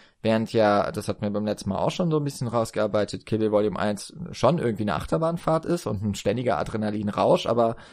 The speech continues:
es eigentlich immer diese Phasen gab, was ja durch diese, auch was wir ja bei der Umstrukturierung von gerade der chronologischen Reihenfolge gesehen hatten, dass es eigentlich immer so ein richtiges Auf gibt, so eine kurze Ruhephase und dann geht's wieder hoch.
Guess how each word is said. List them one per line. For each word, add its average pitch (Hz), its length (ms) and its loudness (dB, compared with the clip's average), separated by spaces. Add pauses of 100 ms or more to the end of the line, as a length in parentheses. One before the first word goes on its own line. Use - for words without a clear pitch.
es - 100 -4
eigentlich 117 300 0
immer 127 220 2
diese 110 220 0
Phasen 123 540 0
gab, 117 300 0
was 101 160 -6
ja 110 80 -2
durch 107 200 -8
diese, 104 380 -8 (200)
auch - 200 -8 (280)
was - 200 -6
wir 107 60 -2
ja 104 180 2
bei 101 140 -2
der 101 140 0
Umstrukturierung 123 840 -2
von 98 420 -6 (460)
gerade 104 280 0
der 98 180 0
chronologischen 104 600 -4
Reihenfolge 139 760 0
gesehen 120 360 -4
hatten, 117 320 -4 (480)
dass 104 140 0
es 107 120 -6
eigentlich 110 240 0
immer 123 180 0
so 110 80 -2
ein 113 60 -2
richtiges 117 440 -6
Auf 151 240 2
gibt, 175 260 4
so - 180 -10
eine 98 120 -4
kurze 135 340 -2
Ruhephase 123 600 0
und 110 80 -2
dann 110 120 0
geht's 120 180 -2
wieder 101 220 -2
hoch. 117 320 0